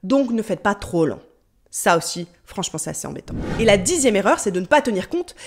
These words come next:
qu'il y a des petites tiges qui sont hypersensibles. Et du coup, certaines techniques peuvent leur faire mal. Après, il y a beaucoup de femmes qui m'ont dit, quand je leur ai parlé de cette masterclass, qu'elles avaient mal. Et du coup, ça, c'est le but aussi. Vous allez éviter ça.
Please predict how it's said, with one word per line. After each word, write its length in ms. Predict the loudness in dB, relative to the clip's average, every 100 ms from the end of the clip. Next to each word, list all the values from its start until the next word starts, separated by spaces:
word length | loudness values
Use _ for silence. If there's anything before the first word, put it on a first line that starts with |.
| -20
qu'il 180 | -2 2
y 80 | 4
a 40 |
des 120 | 2
petites 520 | 0 2 2 2 -4 -4
tiges 300 | -2 0 0
qui 80 |
sont 160 | -4 -6 -6
hypersensibles. 800 | -6 -6 -6 -4 -4 -4 -6 -12 _ _ _ -20 -20 -12 -2
Et 120 | 2
du 120 | 2
coup, 140 | 0
certaines 580 | -6 0 0 2 2 2
techniques 440 | 0 0 0 0 -8 -20 0
peuvent 240 | 2 2
leur 160 | 0 0
faire 200 | 0 0
mal. 180 | -2 -6 -10
Après, 200 | -4 -4 -4 _ 0
il 20 |
y 20 |
a 20 |
beaucoup 160 | 2 2
de 60 | 2
femmes 140 | 2
qui 120 | 4
m'ont 100 | 4
dit, 220 | 4 2 -2 -4
quand 100 | 0
je 80 |
leur 80 | 0
ai 100 | 2
parlé 220 | 4 4
de 40 | 2
cette 120 | -2
masterclass, 560 | -4 -4 -4 -6 -6 -12 -20 -2
qu'elles 220 | 4 4 4
avaient 160 | 2
mal. 160 | -2 -6 _ _ _ _ -20 -6 0
Et 80 | 2
du 100 | 2
coup, 140 | 0
ça, 180 | 2 2
c'est 200 | 2 2
le 100 | 2
but 260 | 2 0
aussi. 320 | 0 -6 -8 -12 -10
Vous 320 | 0 2 4
allez 200 | 4 4
éviter 280 | 0 -2 -6
ça. 180 | -8